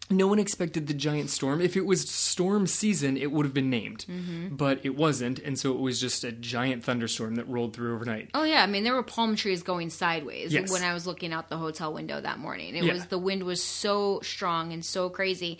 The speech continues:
Speaker 2: And I was hoping for a P R that day.
Speaker 1: <laughs>
Speaker 2: And I was like, "Well, that's, you
Speaker 1: Well,
Speaker 2: know,
Speaker 1: nope.
Speaker 2: nope." Uh, you know, and they, they delayed the, the start time, and my fueling was all off. Like, all of my plans were out the window. And I was like, I started with a poncho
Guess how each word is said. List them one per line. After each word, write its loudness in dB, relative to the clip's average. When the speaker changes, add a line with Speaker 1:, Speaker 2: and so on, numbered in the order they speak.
Speaker 2:
And 2
I 6
was 0
hoping 2
for -2
a -2
P -2
R 6
that -2
day. -4
Speaker 1:
<laughs> -4
Speaker 2:
And 4
I 10
was 2
like, 4
"Well, -2
that's, 4
you 2
Speaker 1:
Well, 4
Speaker 2:
know, 4
Speaker 1:
nope. 10
Speaker 2:
nope." 2
Uh, 4
you 4
know, 6
and 4
they, 0
they 0
delayed 2
the, -2
the -4
start 2
time, 2
and 2
my 0
fueling 2
was 2
all 4
off. 2
Like, -2
all 8
of 0
my 2
plans -2
were -4
out 0
the -4
window. -2
And 0
I 4
was -2
like, 0
I 2
started 0
with -2
a 0
poncho 0